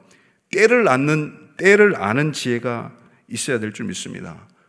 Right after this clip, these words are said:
그래서 우리가 때를 알고 우리의 인생의 한정적인 우리 인생의 시간을, 시간 관리를 잘해야 되는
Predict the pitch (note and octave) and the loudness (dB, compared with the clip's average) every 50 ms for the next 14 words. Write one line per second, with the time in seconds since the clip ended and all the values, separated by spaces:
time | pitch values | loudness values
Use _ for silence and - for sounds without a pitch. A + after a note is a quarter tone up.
0 | _ - D3 C#3 D3 C3 C3 C#3+ D#3 D#3+ C#3 - - - - A3 A3+ A#3+ A#3 G3+ | _ -16 -14 -12 -10 -10 -8 -4 -2 -2 -2 -2 -4 -2 0 2 4 4 4 4
1 | - - G#2 A2 B2+ C3+ C3+ E3 E3+ F#3+ A3+ - - - - - - C#3 C3+ D3 | 2 2 2 2 2 2 2 0 0 0 0 -4 -8 -16 -20 -14 -8 -6 -4 -2
2 | F3 F3 D#3 D3+ D#3+ F3 F#3 E3+ G3+ G3 F#3+ G3 G3 E3 - - A#3 A#3 A#3+ A#3+ | -2 -2 0 0 0 0 0 0 0 0 2 2 0 0 0 -2 -2 0 0 0
3 | B3+ A#3+ A3+ A3 G3+ F#3+ F#3 D#3 D3 C#3+ D3 E3+ D3+ D#3 E3 F3+ F3 G#3+ G3+ F#3+ | 0 -2 0 0 -2 -2 -2 -4 -6 -8 -10 -8 -4 -2 -2 -2 0 0 0 0
4 | E3+ - - - G#3+ G3+ F3 E3 F#3+ F#3+ D3 A#2 - - - - A#3+ B3+ B3 B3 | 0 -2 -4 -4 -4 -2 -2 0 0 -2 -2 -2 -2 -2 -2 0 2 2 2 2
5 | A#3 F#3+ D3+ C3+ C3+ C#3+ D3+ D#3+ D#3 - - A2 A2 A#2 C#3 C#3+ D3 D3 C#3+ B2+ | 0 0 -2 -2 -2 -2 -2 -2 -2 -4 -6 -8 -6 -4 -2 0 0 0 -2 -4
6 | G#2+ B2 D3+ E3 C#3+ A2 | -4 -4 -4 -4 -6 -6